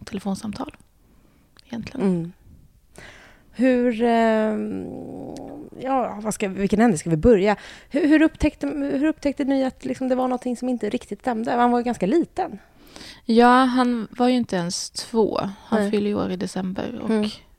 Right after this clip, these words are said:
Speaker 1: han fick diagnosen i, eh, slutet av oktober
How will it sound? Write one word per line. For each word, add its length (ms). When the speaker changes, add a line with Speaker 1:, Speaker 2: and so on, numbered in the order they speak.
Speaker 1:
han 160
fick 200
diagnosen 760
i, 320
eh, 240
slutet 360
av 80
oktober 420